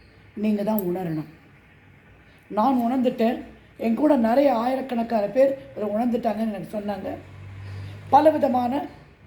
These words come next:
ஆ, சமிஞ்ஞைகள், பலவிதமான விஷயங்களை நமக்கு காமிக்கும். அது ஒரு குறியாக நமக்கு காமிக்கும். அந்த குறியை கொண்டு பிரபஞ்சத்தோடு இணைந்து விட்டோம் என்று நாம் நினைக்கலாம். அதை விட்டுட்டு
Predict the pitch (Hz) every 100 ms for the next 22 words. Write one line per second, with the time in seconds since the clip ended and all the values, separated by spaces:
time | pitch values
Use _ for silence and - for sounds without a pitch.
0 | - 202 196 190 185 180 180 - - -
1 | - - - - - - - 240 285 339
2 | 311 254 220 190 - - - - - -
3 | _ - 240 233 220 220 208 226 320 285
4 | 262 214 190 180 - 190 196 180 175 -
5 | - - - - - 202 190 185 185 -
6 | - - - - - 269 269 233 233 226
7 | 208 202 165 196 185 175 180 165 - -
8 | 208 208 208 247 277 - 208 240 - -
9 | - 208 208 226 220 214 202 196 185 196
10 | 190 175 185 175 - - - 185 196 185
11 | 170 170 175 - 165 156 - - - 196
12 | 220 220 254 226